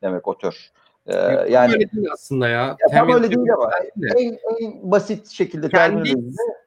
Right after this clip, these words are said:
Speaker 2: kendine has, özgü, ya özetliyorum bu arada, tam yine kelime şey karşılığı değil. Kendine has, özgü bir sinema dili olan
Speaker 1: Hı hı.
Speaker 2: an-, yani yönetmen.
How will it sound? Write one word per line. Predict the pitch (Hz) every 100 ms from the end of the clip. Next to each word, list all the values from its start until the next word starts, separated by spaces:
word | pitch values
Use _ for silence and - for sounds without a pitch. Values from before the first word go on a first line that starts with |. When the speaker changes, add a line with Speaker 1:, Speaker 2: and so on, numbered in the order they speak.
| _
Speaker 2:
kendine | - 165 180 196 220
has, | 214 220 233 - -
özgü, | 156 165 165 156 196 202 202 -
ya | 120 113
özetliyorum | 127 147 147 175 135 117
bu | 117
arada, | 127 160
tam | - 135 - -
yine | 123 117 113
kelime | _ 117 113
şey | 110 123
karşılığı | - 110 117 120
değil. | 165 208
Kendine | 160 156 175
has, | 170 180 -
özgü | 151 143 156 170
bir | 175
sinema | - - 165 175 147 123
dili | 151 180 -
olan | 127 117 107 - _ _ _ _ -
Speaker 1:
Hı |
hı. | 127 127
Speaker 2:
an-, | 120 123
yani | 127 113 117
yönetmen. | 120 120 - 107